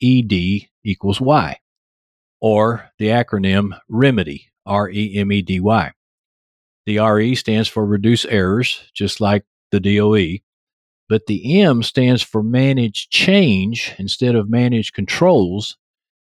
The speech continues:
as change management strategies are what is needed to understand and make sure the right controls are in place. And this revolves around the E D part of the acronym, which stands for error defenses,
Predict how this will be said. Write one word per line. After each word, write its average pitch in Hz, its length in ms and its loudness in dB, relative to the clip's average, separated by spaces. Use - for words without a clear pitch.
as 110 180 0
change 165 580 0
management 135 720 0
strategies 113 920 -2
are 107 100 -2
what 117 160 0
is 107 160 -2
needed 123 500 0
to 123 60 0
understand 123 600 0
and 113 100 0
make 120 180 2
sure 139 240 2
the 110 120 0
right 117 240 0
controls 113 420 0
are 101 100 -2
in 95 120 -4
place. 127 500 0
And 101 200 -4
this 160 300 2
revolves 127 500 2
around 117 360 -2
the 110 180 -4
E 147 220 0
D 151 260 4
part 113 320 2
of 95 80 -2
the 98 120 0
acronym, 101 540 0
which 107 200 -2
stands 120 420 -2
for 110 380 2
error 135 380 4
defenses, - 720 -6